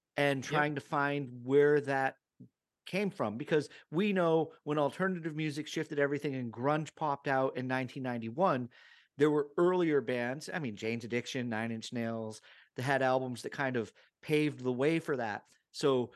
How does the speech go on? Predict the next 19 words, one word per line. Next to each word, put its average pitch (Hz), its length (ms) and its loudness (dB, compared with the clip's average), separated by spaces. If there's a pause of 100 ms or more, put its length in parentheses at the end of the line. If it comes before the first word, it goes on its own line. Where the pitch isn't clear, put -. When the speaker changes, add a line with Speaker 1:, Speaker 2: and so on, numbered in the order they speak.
(120)
Speaker 1:
we're 147 160 2
trying 151 240 0
to 143 80 -2
dig 139 360 2
and 123 200 -6
find 135 400 -4 (140)
where 143 320 6
this 135 180 0
began 127 840 -2 (280)
and 135 120 0
find 139 260 0
where 135 140 2
that 127 160 0
music 127 240 -4
shift - 240 -6
hit 127 280 -2
in 113 180 -6
two - 120 -10
thousand 113 560 -6